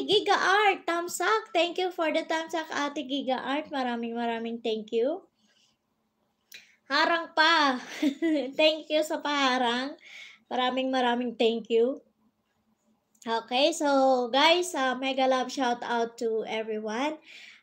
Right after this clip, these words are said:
Ah, si, si Ate Giga Art po is W H na lang po ang kulang. Beke naman, guys.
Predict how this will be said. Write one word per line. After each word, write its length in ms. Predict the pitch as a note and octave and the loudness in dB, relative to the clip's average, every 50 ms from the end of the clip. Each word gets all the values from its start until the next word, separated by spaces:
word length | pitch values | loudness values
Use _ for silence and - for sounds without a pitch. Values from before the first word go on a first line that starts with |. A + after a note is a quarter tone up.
| _ _ | _ _
Ah, 160 | - - B3 C4 | -6 -4 -2 -2
si, 160 | C4+ - D#4 - - - F4 - - - D#4+ | -2 -4 -4 -2 -2 -2 -2 -4 -12 -12 -8
si 140 | D4 - D#4 | -4 -2 0
Ate 320 | - D#4+ D#4+ D#4+ E4 D#4+ | 0 0 0 2 0 -2
Giga 320 | C4 D#4+ E4 C#4 D#4+ D4+ - | 0 -2 -2 0 0 2 2
Art 240 | D4 D#4 C#4+ - - | 2 2 0 0 0
po 320 | - D4+ D4+ D4+ - - | 2 2 2 2 0 0
is 400 | C4 C4+ C4+ C4+ C4+ C#4 C4+ - | 2 4 4 4 4 2 0 -6
W 560 | A#3+ A3+ G#3 C4 B3+ B3 - B3+ B3+ B3 A#3 | -6 -2 0 0 0 0 0 0 0 2 0
H 400 | A3 F#3 B3 A#3+ A#3+ - - C4+ | 0 0 0 0 -2 -4 -6 -4
na 80 | B3+ B3 | -2 0
lang 240 | A#3+ A#3 A3+ A3 - | 0 -2 -2 -4 -6
po 80 | - | -6
ang 240 | - - A3 A3 G#3+ | -4 -4 -4 -6 -8
kulang. 560 | - A3+ A3 A3+ A3 G#3+ B3 C4+ C#4 C#4 A3 | -8 -4 -4 -2 -2 -2 -4 -4 -6 -6 -4
Beke 320 | G3+ B3+ B3+ B3+ C#4 C4 C4+ C4+ | -4 -4 -2 0 0 0 0 0
naman, 320 | C4 C4 B3+ B3+ C4 B3 A#3 | -2 -4 -6 -6 -6 -6 -2
guys. 640 | B3+ A#3+ B3 C#4+ D4+ D4+ C#4 A#3+ A#3 - - - | 0 0 2 2 0 0 -2 -4 -6 -8 -10 -10